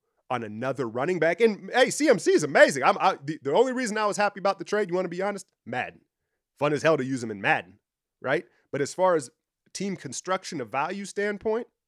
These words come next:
I mean, it's nuts. It's nuts, man. And so it's gotta get worse before it gets better with the Niners. I've been saying it for a while, and, uh,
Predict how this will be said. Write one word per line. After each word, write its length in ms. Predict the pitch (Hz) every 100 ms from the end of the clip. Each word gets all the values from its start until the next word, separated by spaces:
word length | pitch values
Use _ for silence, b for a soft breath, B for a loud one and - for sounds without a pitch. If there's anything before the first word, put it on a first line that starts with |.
| _ _ _ _ -
I 80 | 165
mean, 100 | 185
it's 160 | 165
nuts. 520 | 185 330 370 - - _ _ _ _ _ _ _ _ _ -
It's 140 | 139
nuts, 420 | 165 370 - -
man. 380 | 117 127 151 196 _ -
And 160 | 147 143
so 440 | - 151 143 143 _ _ _ _ _ _ _
it's 160 | 139 -
gotta 260 | 147 165 165
get 220 | 165 127
worse 280 | 139 156 -
before 320 | 120 147 135
it 100 | 110
gets 180 | 120 -
better 280 | 123 117
with 140 | 107 104
the 80 | 95
Niners. 540 | 104 95 92 _ _ _ _ _
I've 80 | -
been 80 | 98
saying 300 | - 120 120
it 100 | 107
for 120 | 113
a 60 | 104
while, 380 | 107 113 113 107
and, 160 | 98
uh, 140 | 92